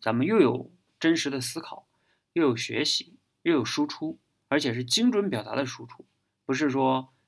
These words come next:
啊，就是简单的写一写哈，那还不太一样。所以这样的话，我觉得咱们提升是比较综合的哈。好，这是我初步的一个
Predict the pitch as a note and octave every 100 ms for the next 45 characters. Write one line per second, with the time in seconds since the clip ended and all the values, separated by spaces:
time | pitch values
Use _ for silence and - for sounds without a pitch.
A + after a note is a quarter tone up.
0 | _ _ - - - - - - - A#2
1 | A2+ A#2 - - A2+ D4+ C#3+ C3 - -
2 | - B2+ A#2+ - - - _ _ - -
3 | - A2 G#2+ B2+ B2+ A#2+ B2+ A#2 - _
4 | - - - - _ _ _ _ C3 C3
5 | B2 D#3 C3 B2+ A#2 A#2+ B2 A#2+ A#2 B2+
6 | - C3 C3+ C3+ A#2+ A2+ - - D3 -
7 | - - - - - _ _ _ - -
8 | _ _ D3 G3+ E3+ D#3+ D3+ B2+ A#2+ -
9 | D#3 D3+ D3 B2 A2+ - - A#2 - A#2+
10 | A2+ A#2+